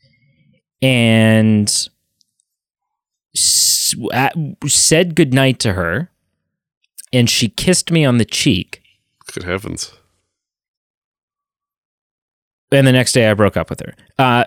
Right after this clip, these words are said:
Speaker 1: because,
Speaker 2: Oh.
Speaker 1: well, no, because here's the thing, because all of a sudden it occurred to me, like, I just panicked,
Speaker 2: Yep.
Speaker 1: right? Like, freaked me out.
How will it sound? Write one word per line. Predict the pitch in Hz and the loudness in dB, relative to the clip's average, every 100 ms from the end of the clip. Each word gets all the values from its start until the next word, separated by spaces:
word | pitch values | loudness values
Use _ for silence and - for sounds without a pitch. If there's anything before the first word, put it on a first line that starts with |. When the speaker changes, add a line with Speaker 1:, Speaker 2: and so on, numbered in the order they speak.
| - | 2
Speaker 1:
because, | 143 160 175 254 139 101 - | 2 4 4 4 2 0 -6
Speaker 2:
Oh. | - - - | -12 -16 0
Speaker 1:
well, | 247 151 | 0 2
no, | 247 285 | 2 2
because | 269 - 240 | 2 0 0
here's | 240 240 269 | 2 2 0
the | 233 | -2
thing, | 277 240 | -2 0
because | 170 214 | 0 0
all | 190 180 | 2 2
of | 226 | 2
a | |
sudden | 214 226 202 | 2 2 2
it | 196 | 2
occurred | 190 - 202 175 | 0 0 0 0
to | 175 | 0
me, | 185 185 | 2 2
like, | 185 190 - - | 2 2 0 0
I | 151 170 | 0 2
just | 170 143 | 0 -2
panicked, | 165 170 95 - - _ _ _ _ _ - | 0 0 0 -8 -20 _ _ _ _ _ -4
Speaker 2:
Yep. | 98 | 0
Speaker 1:
right? | 156 165 | 2 0
Like, | 147 | -2
freaked | - 196 - | -2 -2 0
me | 185 | 0
out. | 196 76 | 0 -2